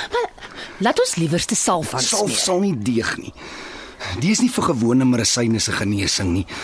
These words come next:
Speaker 2: Hierdie is 'n ander wêreldse ding.
Speaker 1: Jy en jou stories dan.
Speaker 2: Dis geen stories nie, Esther. Ek besef nou eers waar die skurfgeit vandaan kom.
Speaker 1: Hoe meen jy nou?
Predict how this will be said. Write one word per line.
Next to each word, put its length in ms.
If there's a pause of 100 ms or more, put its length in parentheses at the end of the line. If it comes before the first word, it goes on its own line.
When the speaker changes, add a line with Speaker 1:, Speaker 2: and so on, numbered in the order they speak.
(200)
Speaker 2:
Hierdie 200
is 100
'n 100
ander 220
wêreldse 640
ding. 220
Speaker 1:
Jy 200
en 80
jou 120
stories 500
dan. 160
Speaker 2:
Dis 140
geen 180
stories 540
nie, 160
Esther. 460 (960)
Ek 80
besef 300
nou 200
eers 220
waar 140
die 80
skurfgeit 580
vandaan 440
kom. 140
Speaker 1:
Hoe 120
meen 200
jy 80
nou? 300